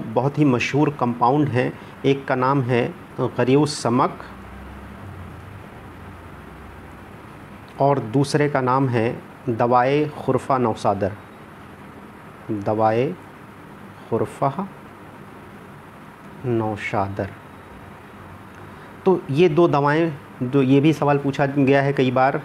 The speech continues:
कि नुस्खा गरियुस समक किस में इस्तेमाल किया जाता है, तो नुस्खा गरियुस समक जो है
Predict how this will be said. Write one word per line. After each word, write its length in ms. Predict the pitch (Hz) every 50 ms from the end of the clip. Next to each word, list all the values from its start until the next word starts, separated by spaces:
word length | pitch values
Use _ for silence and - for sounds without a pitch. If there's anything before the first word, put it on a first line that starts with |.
| - -
कि 180 | - 143 139 139 139
नुस्खा 480 | 135 131 135 131 - - - 147 135 131
गरियुस 440 | 117 117 123 131 139 135 139 -
समक 260 | - 127 123 135 139 - - - - - - - - - - - - - -
किस 180 | 151 147 147
में 100 | 151 147 143
इस्तेमाल 440 | 139 - - 123 117 117 120 123 120
किया 140 | - 127
जाता 280 | 120 120 120 120 - 131
है, 140 | 131 147 170 - - - - - -
तो 60 | -
नुस्खा 340 | 135 135 127 - - - 165 139
गरियुस 400 | 117 123 123 135 156 143 147 -
समक 260 | - 127 131 147 131
जो 140 | 131 135 131
है 240 | 113 117 123 127